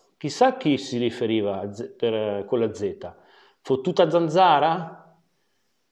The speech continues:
No? O fottuto Zanzibar? O fottuto zuzzerellone?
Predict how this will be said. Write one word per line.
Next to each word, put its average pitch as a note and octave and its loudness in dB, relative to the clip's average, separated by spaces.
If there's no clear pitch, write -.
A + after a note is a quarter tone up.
No? G3+ -2
O D#3+ 2
fottuto F#3+ 4
Zanzibar? G#2 2
O F#3+ 8
fottuto G#3+ 4
zuzzerellone? F3 6